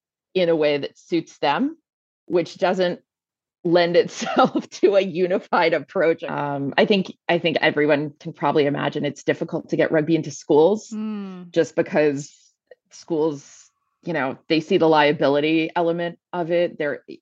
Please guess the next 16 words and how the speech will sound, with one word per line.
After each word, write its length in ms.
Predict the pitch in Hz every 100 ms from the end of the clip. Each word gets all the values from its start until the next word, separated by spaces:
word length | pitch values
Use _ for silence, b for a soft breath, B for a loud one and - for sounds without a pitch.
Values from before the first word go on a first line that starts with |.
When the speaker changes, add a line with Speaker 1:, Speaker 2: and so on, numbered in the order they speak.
| -
Speaker 1:
you 140 | 170
know, 100 | 143
especially 340 | 143 190 180 156
with 120 | -
everything 280 | 156 151 143
coming 220 | 160 151
out 120 | 143
about 260 | 139 123 -
football, 360 | 127 135 120 120
they're 140 | 127
like, 160 | 120 147
"We 100 | 233
already 160 | 220
have 160 | 190 160
one 200 | 175 175
sport 420 | - 160 131